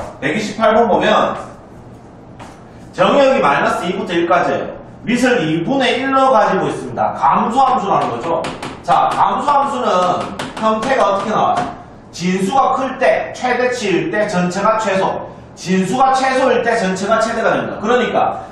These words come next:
얘 최대값이 일이라는 말은 진수는 가장 작아져야 돼요. 따라서 최대값,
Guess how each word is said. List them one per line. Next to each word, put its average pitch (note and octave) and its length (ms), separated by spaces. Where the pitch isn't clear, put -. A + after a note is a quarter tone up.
얘 A3+ 320
최대값이 C4 640
일이라는 A3 320
말은 - 520
진수는 G3+ 560
가장 - 300
작아져야 B3 560
돼요. - 100
따라서 - 1000
최대값, B3+ 600